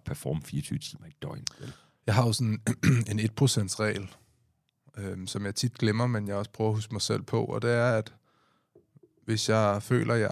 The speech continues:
Speaker 2: har et behov for at conquer the world, så er et procents reglen for mig sådan set bare, at hver dag, der skal jeg bare blive et procent bedre til et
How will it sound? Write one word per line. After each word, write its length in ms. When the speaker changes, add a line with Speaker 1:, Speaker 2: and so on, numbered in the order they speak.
Speaker 2:
har 240
et 140
behov 300
for 420
at 120
conquer 360
the 120
world, 380
så 240
er 140
et 120
procents 460
reglen 220
for 120
mig 260
sådan 140
set 200
bare, 380
at 220
hver 260
dag, 260
der 60
skal 220
jeg 140
bare 200
blive 180
et 80
procent 380
bedre 220
til 160
et 60